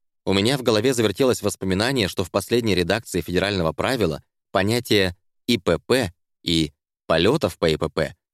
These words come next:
в гражданских аэропортах были вообще исключены. Я, наверное, не слишком тактично, но точно спокойно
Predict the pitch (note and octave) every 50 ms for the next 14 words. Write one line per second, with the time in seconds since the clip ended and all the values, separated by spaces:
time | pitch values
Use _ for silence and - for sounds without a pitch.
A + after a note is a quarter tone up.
0 | _ _ _ _ - E2+ F#2 F2 - A#2 A#2 G#2 C3+ E3+ F3+ - - C#3 - -
1 | F2+ D#2+ D2 C#2+ - A#2+ C3+ - - B2+ A2 - F2 E2 E2 F2 F#2 G2 F2 D#2+
2 | E2 - - - - E2 E2 - - - D#2+ D2 - - D#2 D2 C#2 - - _
3 | _ _ _ _ _ _ _ _ _ _ _ _ _ _ _ _ _ _ - -
4 | F2 G2 D3 F#3 G3 - _ _ _ _ _ _ _ _ _ _ _ _ - -
5 | C#3 D3 D#3+ E3+ F3 F#3 F#3 E3+ F3 E3 D#3+ E3 D#3+ - - F3 E3+ - - D#3+
6 | D#3 C#3 - D#3 - - - E3 E3+ D#3+ - - - - F#2+ D#2+ D2+ C#2+ - E2
7 | F#2+ G2+ E2+ A2 F#2+ - - - D#2 - - F2 D#2 - - D#3 D#3+ A#2+ E2+ D2+
8 | C#2